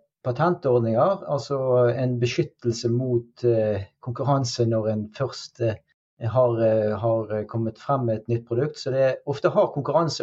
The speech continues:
om å utvikle et produkt, men når produktet først er utviklet, sant, så er det jo en beskyttelse mot konkurranse, og det er det som på en måte er, ja, lager denne gulroten eller premien, eh,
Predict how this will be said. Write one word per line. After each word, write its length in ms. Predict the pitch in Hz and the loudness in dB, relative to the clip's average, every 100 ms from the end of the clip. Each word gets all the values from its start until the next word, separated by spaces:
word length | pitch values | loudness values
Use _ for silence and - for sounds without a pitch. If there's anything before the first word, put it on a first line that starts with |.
| - - | -6 0
om 300 | 185 147 120 | 2 2 0
å 100 | 117 | 0
utvikle 540 | 127 120 120 120 113 | -2 0 -2 0 -2
et 80 | - | -2
produkt, 600 | 120 139 196 - _ - _ _ _ _ _ _ _ | -2 2 0 -2 _ -20 _ _ _ _ _ _ _
men 240 | 156 151 147 | 2 4 4
når 160 | 147 143 | 2 2
produktet 340 | 156 165 143 147 | 0 0 0 0
først 240 | 160 - | 0 0
er 140 | 139 180 | 0 0
utviklet, 560 | 180 135 - 151 185 | 0 -2 2 2 2
sant, 240 | - 180 175 | 0 -2 -2
så 220 | - 175 | -4 0
er 180 | 147 147 | 2 2
det 120 | 143 | 0
jo 100 | 135 | 0
en 200 | 123 120 117 _ _ | 2 0 -4 _ _
beskyttelse 500 | 143 - 233 120 - | -4 -2 -4 -4 -4
mot 160 | 123 113 | -2 -2
konkurranse, 640 | 120 107 104 107 98 117 123 | -4 -4 -4 -4 -4 -2 -2
og 160 | 127 127 | -2 -2
det 80 | 139 | 2
er 140 | 156 | 2
det 80 | 143 | 0
som 160 | 117 | -4
på 100 | 117 | -6
en 60 | 110 | -4
måte 240 | 131 - 175 | -4 2 4
er, 220 | 147 - _ _ _ _ _ - | 2 -2 _ _ _ _ _ -2
ja, 140 | 170 147 | 0 4
lager 320 | 156 175 160 | 4 6 4
denne 160 | 165 156 | 4 2
gulroten 680 | 156 175 170 165 - 151 | 4 4 4 2 -2 0
eller 220 | 147 139 135 | 2 0 0
premien, 720 | 180 170 151 139 160 185 185 | 2 2 2 0 0 -2 -4
eh, 400 | 165 160 156 | 0 4 4